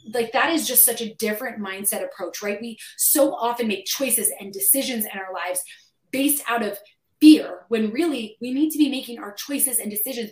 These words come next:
based out of what we desire most. And it's a favorite Nelson Mandela quote of mine that really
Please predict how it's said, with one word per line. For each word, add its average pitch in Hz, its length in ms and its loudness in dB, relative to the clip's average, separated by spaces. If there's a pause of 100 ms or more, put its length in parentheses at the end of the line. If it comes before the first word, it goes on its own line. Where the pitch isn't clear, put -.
based 269 320 -4
out 240 100 -4
of 233 160 -4
what 247 180 -6
we 262 140 -8
desire 208 640 -4
most. 208 320 -4
And 208 140 -10 (240)
it's 226 100 -4
a 240 60 -2
favorite 262 420 -4
Nelson 233 340 -2
Mandela 190 400 -8
quote 214 200 -8
of 208 100 -10
mine 180 200 -8
that 180 120 -18
really 185 340 -10